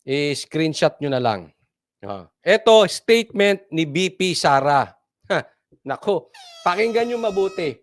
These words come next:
Kasi manggagalaitin na naman dito sila Tamba at kampon niya.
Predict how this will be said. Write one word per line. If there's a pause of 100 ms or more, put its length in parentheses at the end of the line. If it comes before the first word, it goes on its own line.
(440)
Kasi (320)
manggagalaitin
na
naman (320)
dito (640)
sila
Tamba (300)
at
kampon
niya.